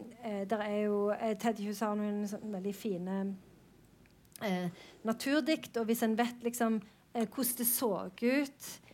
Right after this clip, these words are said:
i det derne området i Yorkshire hvor han vokste opp, så, så, så kan det på en måte berike den lesningen av de diktene, fordi en, en skjønner liksom hvordan,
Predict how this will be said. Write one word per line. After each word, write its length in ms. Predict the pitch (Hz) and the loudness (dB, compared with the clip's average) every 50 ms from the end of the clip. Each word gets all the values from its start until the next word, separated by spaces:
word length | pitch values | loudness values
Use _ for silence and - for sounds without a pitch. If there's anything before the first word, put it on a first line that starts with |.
| - - - | -20 -10 -2
i 160 | - 240 240 | 4 4 6
det 120 | 233 226 214 | 6 6 4
derne 240 | 214 214 220 220 220 - | 4 4 4 4 2 2
området 460 | 226 202 196 185 196 220 226 226 226 | 2 2 2 2 2 2 4 6 6
i 60 | 220 | 6
Yorkshire 500 | 226 233 240 240 - - 220 214 208 196 | 6 6 4 2 -2 0 2 0 0 0
hvor 100 | 202 226 | -2 -2
han 220 | 202 208 208 208 208 | 0 0 0 0 0
vokste 400 | 202 208 196 196 - - - 233 | 0 -2 -2 -4 -12 -2 0 4
opp, 220 | 285 370 349 - - | 4 4 2 2 -4
så, 220 | - - 269 262 254 247 - - - - | 0 2 2 2 2 -2 -6 -16 -18 -14
så, 220 | - - 294 294 262 | -2 0 0 0 2
så 140 | 240 320 320 | 0 0 -2
kan 380 | 320 - - 240 240 254 254 240 | 0 2 2 4 4 4 4 4
det 200 | 233 220 226 226 | 4 4 2 2
på 60 | 233 240 | 2 0
en 80 | 233 220 | 0 2
måte 360 | 190 170 165 - 214 214 220 | 0 -2 -2 0 2 2 2
berike 560 | 202 233 247 240 233 240 277 269 - - 277 233 | 4 2 4 4 4 4 4 2 2 2 2 4
den 220 | 226 220 233 240 | 4 6 6 4
lesningen 640 | 208 170 - - - - 208 208 214 220 226 220 208 196 - - - - _ | 4 2 -2 -6 -8 -6 -4 0 2 2 2 2 2 -2 -6 -14 -20 -18 _
av 240 | - 214 220 226 214 | 0 4 4 4 4
de 100 | 220 220 | 4 0
diktene, 520 | - - 196 202 - - - 233 220 214 208 | 2 0 -4 -4 -6 -6 -2 0 0 0 0
fordi 240 | - 208 214 202 202 | -2 -2 -2 -2 0
en, 160 | 202 202 202 - - | 0 -2 -4 -2 0
en 100 | 226 226 | 0 0
skjønner 460 | - - - 240 233 254 277 285 262 | 0 2 2 4 6 6 6 6 4
liksom 320 | 233 247 - - 202 196 | 2 0 0 -4 -4 -4
hvordan, 340 | 196 - 220 - - - | -2 -4 -4 -4 -6 -10